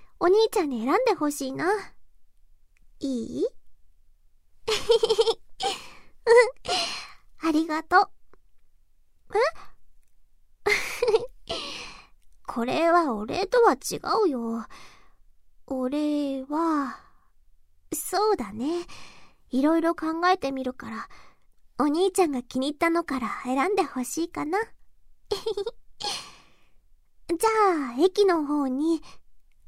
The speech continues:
あっとっとっと。<laughs> ありがとう。うん、人すごいよね。お兄ちゃんはお参り終わらせた？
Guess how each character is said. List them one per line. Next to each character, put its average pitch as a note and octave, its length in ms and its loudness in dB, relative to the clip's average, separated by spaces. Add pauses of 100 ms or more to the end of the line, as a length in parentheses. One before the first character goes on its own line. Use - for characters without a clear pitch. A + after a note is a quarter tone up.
あ - 60 0 (320)
っ - 40 -20 (220)
と A4 100 4
っ G4 40 -2
と F#4 120 -4
っ D#4+ 40 0
と。 F#4 100 2 (1200)
<laughs> - 1200 -2
あ D#4+ 160 -2
り E4 120 0
が E4+ 200 0
と D4+ 240 -2
う。 D4 40 -2 (1300)
う D4 60 -2
ん、 C#4 500 -4 (560)
人 D#4+ 540 -2
す D#4+ 260 -2
ご F4+ 200 0
い A4+ 60 2
よ A4 200 2
ね。 E4+ 340 -2 (1000)
お D#4 120 2
兄 G4 100 6 (160)
ち A4 60 4
ゃ F#4 80 6
ん D#4+ 120 2
は B3+ 340 -4
お B3 120 0
参 D#4+ 260 6
り D#4+ 140 4
終 D4+ 120 4
わ D#4 80 2
ら D#4+ 120 2
せ F4 140 0
た？ F#4+ 120 0